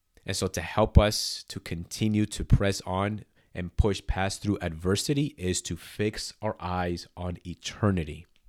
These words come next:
That even though we do not, may not see the immediate rewards of our faithfulness now, the promise of the gospel is that one day you will certainly be rewarded in heaven. And so keep your eyes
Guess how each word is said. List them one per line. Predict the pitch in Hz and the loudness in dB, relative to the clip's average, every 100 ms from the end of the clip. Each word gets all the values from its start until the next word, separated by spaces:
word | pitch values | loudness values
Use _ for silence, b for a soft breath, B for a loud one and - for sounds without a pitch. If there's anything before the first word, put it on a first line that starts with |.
| - b b b b b b b b b b - | -20 b b b b b b b b b b -8
That | 82 | -2
even | 113 160 170 120 | 4 4 6 6
though | 117 | 6
we | 101 | 6
do | 110 | 4
not, | 110 107 104 | 4 4 4
may | 98 123 | 2 2
not | 107 98 | 4 2
see | - 107 101 | 2 2 4
the | 95 | 4
immediate | 90 98 113 101 | 2 6 6 6
rewards | 90 92 98 | 4 6 4
of | 92 | 4
our | 87 | -2
faithfulness | 87 104 101 95 90 80 | 2 2 2 0 0 0
now, | 87 87 113 | 0 0 0
the | 90 | -2
promise | - - 104 113 123 131 - | 8 8 8 4 2 0 -4
of | 98 | -4
the | 92 | -2
gospel | 92 104 98 95 - | 2 2 2 0 -2
is | 95 95 92 | 0 -2 0
that | 87 82 | -2 -2
one | 87 101 110 | 0 0 2
day | 98 101 104 98 _ | 2 2 2 -2 _
you | 101 | -4
will | 95 80 | -2 -2
certainly | - - 120 131 98 90 b b b b 101 | -2 0 2 2 2 -2 b b b b 4
be | 104 | 6
rewarded | 95 90 101 95 80 73 - _ _ b b b b _ _ _ | 6 4 6 4 2 -4 -12 _ _ b b b b _ _ _
in | 104 | -4
heaven. | 90 101 82 73 76 - - _ _ _ _ - | -2 -4 -4 -6 -10 -16 -20 _ _ _ _ -8
And | 98 | -4
so | 90 | -4
keep | - 127 131 - | 2 2 2 0
your | 104 | 2
eyes | 92 101 98 90 85 | 4 6 6 2 -2